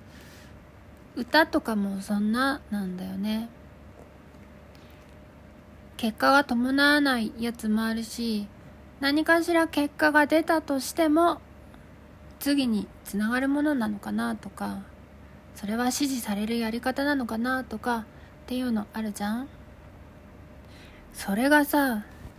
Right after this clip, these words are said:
そういうのがアニメになった時の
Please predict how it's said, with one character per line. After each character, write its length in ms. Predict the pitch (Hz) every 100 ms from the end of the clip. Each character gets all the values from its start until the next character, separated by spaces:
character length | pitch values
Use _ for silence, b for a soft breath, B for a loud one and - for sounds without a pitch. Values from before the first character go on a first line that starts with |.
| - B B B B - - -
そ 300 | - 269 311
う 40 | 330
い 80 | 349
う 100 | 320
の 140 | 226
が 240 | 196 247
ア 80 | 247
ニ 140 | 277 254
メ 140 | 226
に 120 | 202
な 140 | 208 220
っ 20 |
た 180 | - 214
時 280 | 202 196
の 120 | 196